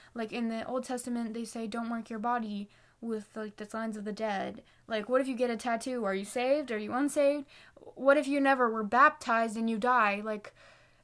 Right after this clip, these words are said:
are you saved? Um, what if you never took part in communion? What if you don't even go to church because you live in Alaska and there's no churches around for, like,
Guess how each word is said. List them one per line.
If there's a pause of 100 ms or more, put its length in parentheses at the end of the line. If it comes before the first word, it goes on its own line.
(160)
are
you
saved? (420)
Um, (120)
what
if
you
never
took
part
in
communion?
What
if
you
don't
even
go
to
church
because (480)
you
live
in
Alaska
and
there's
no
churches
around
for,
like,